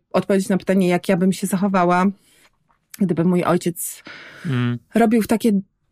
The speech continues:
Speaker 1: takie rzeczy w domu, ale myślę, że jest bardzo prawdopodobny scenariusz po prostu, żebym go wycięła ze swojego życia i nie chciała go nigdy spotkać, bez względu na to, ile razy by mnie nie prosił, nie przekonywał, że się zmienił, że teraz wszystko będzie inaczej i ile dałby mi mieszkań
Speaker 2: Tak,
Speaker 1: <laughs> i
Speaker 2: tak.
Speaker 1: samochodów,
Speaker 2: No bo
Speaker 1: no.
Speaker 2: faktycznie syn, mm, mówi mu,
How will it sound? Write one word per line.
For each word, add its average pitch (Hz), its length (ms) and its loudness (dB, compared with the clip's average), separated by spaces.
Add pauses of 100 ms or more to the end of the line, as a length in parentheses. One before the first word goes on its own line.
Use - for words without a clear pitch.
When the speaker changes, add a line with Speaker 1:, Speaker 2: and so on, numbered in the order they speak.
(100)
Speaker 1:
takie 202 260 2
rzeczy 208 240 2
w 202 40 0
domu, 202 280 4
ale 233 220 2
myślę, 254 260 0
że 254 120 2
jest 254 120 2
bardzo 247 240 2
prawdopodobny 247 580 0
scenariusz 233 400 0
po 240 120 -2
prostu, 240 260 0
żebym 240 200 2
go 226 120 2
wycięła 226 260 0
ze 220 100 0
swojego 240 320 0
życia 233 180 -4
i 247 80 2
nie 247 100 2
chciała 247 200 -2
go 240 80 2
nigdy 240 260 4
spotkać, 254 420 0
bez 190 140 0
względu 208 340 2
na 208 140 2
to, 220 120 -2
ile 214 200 2
razy 208 220 0
by 214 100 2
mnie 220 160 4
nie 214 100 2
prosił, 208 300 -2
nie 214 140 2
przekonywał, 208 480 0
że 196 60 -4
się 214 140 -4
zmienił, 208 320 2
że 196 60 -6
teraz 196 200 -2
wszystko - 240 -6
będzie 208 220 2
inaczej 226 460 2
i 202 120 2
ile 196 180 4
dałby 190 300 2
mi 208 120 4
mieszkań 196 380 2
Speaker 2:
Tak, - 240 -4
Speaker 1:
<laughs> - 80 0
i 220 40 0
Speaker 2:
tak. - 120 -2
Speaker 1:
samochodów, 233 480 2
Speaker 2:
No 139 80 2
bo 151 220 -2
Speaker 1:
no. 165 80 2
Speaker 2:
faktycznie 160 460 0
syn, 135 420 -2
mm, 131 600 -8
mówi 123 320 -2
mu, 120 420 -4